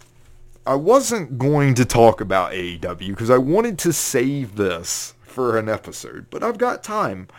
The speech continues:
I've got twenty minutes. I want this to be an hour-long episode for everybody. Um, you know, for y'all to enjoy maybe tonight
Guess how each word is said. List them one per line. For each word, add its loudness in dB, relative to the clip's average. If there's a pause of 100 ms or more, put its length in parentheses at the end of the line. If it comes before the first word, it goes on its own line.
(220)
I've 2
got 0
twenty 0
minutes. -4
I 0
want -2
this -4
to -10
be -4
an 0
hour-long 4
episode -2
for 0
everybody. -2 (480)
Um, -2 (680)
you 0
know, 2
for -6
y'all 6
to 0
enjoy 4
maybe 0
tonight -6